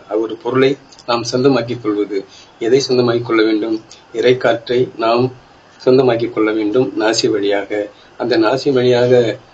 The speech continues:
அந்த இறைக்காற்று உள்ளே வரும்போது கொக்கிரகு என்று சொல்லக்கூடிய இறை சக்தியுடன் கூடிய குதிரை என்று சொல்லக்கூடிய அந்த நிலை.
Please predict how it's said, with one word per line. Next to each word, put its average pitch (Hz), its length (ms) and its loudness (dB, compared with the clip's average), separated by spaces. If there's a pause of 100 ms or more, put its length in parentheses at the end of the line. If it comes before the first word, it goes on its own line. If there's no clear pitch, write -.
(720)
அந்த 107 220 2
இறைக்காற்று 120 760 0 (100)
உள்ளே 120 240 0
வரும்போது 117 640 0 (300)
கொக்கிரகு 127 580 -2
என்று 107 180 -2
சொல்லக்கூடிய 113 680 0 (520)
இறை 127 180 2
சக்தியுடன் 127 800 2
கூடிய 110 580 0
குதிரை 135 360 4
என்று 120 220 2
சொல்லக்கூடிய 107 720 -2
அந்த 101 200 -4
நிலை. 110 340 2